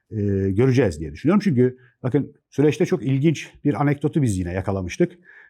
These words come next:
E, kimsenin ya-, yakalayamadığı bir anekdottu bu.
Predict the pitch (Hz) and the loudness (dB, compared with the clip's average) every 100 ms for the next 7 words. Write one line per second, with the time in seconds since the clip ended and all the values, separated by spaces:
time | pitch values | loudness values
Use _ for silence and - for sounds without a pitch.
0 | - 101 90 87 85 101 85 - 147 101 | -10 -4 -2 -2 -4 -6 -8 -2 0 4
1 | 143 135 - 110 127 131 127 92 87 82 | 4 2 0 -2 0 0 0 -2 -6 -10
2 | 82 85 _ - 123 185 190 | -14 -18 _ -4 2 2 0